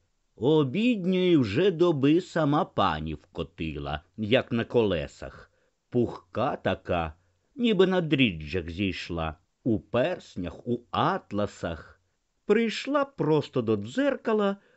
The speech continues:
повернулась двічі, так і зашуміло по покоєві, як листя сухе, плюхнуло в крісло, аж її підкинуло. Тоді зирк на нас.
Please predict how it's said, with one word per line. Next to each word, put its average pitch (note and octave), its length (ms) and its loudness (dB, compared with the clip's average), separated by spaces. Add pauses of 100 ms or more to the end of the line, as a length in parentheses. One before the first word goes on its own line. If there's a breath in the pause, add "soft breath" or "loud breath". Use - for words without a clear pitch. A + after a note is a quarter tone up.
(160 soft breath)
повернулась G3 840 4
двічі, G3+ 760 -6 (160)
так C4+ 280 0 (180)
і G3+ 160 2
зашуміло D3 1200 2
по - 160 -8
покоєві, C#2+ 800 -4 (360)
як C#4+ 320 0
листя C3 440 2
сухе, C#2 500 -8 (580)
плюхнуло A#2+ 720 4
в - 180 -14
крісло, G#3 760 -2 (280 soft breath)
аж D3+ 320 -2
її C3+ 360 0
підкинуло. C3+ 880 0 (560)
Тоді A#2 600 4 (260 soft breath)
зирк B2 520 -2
на A#2 200 2
нас. G#2 540 -4